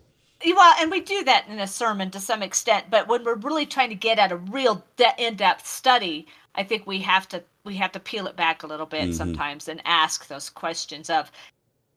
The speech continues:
Speaker 1: "Do we know this? Is,
Speaker 2: Yeah.
Speaker 1: is this, is this true?" And,
Speaker 2: Yeah.
Speaker 1: um, yeah. So anyway, um,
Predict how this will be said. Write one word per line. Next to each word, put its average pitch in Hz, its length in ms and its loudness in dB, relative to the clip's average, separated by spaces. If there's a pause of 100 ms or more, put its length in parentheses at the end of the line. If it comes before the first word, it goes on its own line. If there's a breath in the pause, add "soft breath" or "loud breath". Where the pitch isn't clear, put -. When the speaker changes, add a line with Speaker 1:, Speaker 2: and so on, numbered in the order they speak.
Speaker 1:
"Do 240 140 -4
we 190 160 -4
know 156 240 -6
this? - 560 -12
Is, 175 180 -10
Speaker 2:
Yeah. 160 140 -8
Speaker 1:
is 170 160 -10
this, - 420 -8 (460)
is 185 160 -12
this 160 180 -12
true?" 165 380 -6
And, 147 180 -8
Speaker 2:
Yeah. 113 280 -6
Speaker 1:
um, 143 420 0 (260)
yeah. 175 300 2 (800)
So 208 340 4
anyway, 180 520 0
um, 170 500 2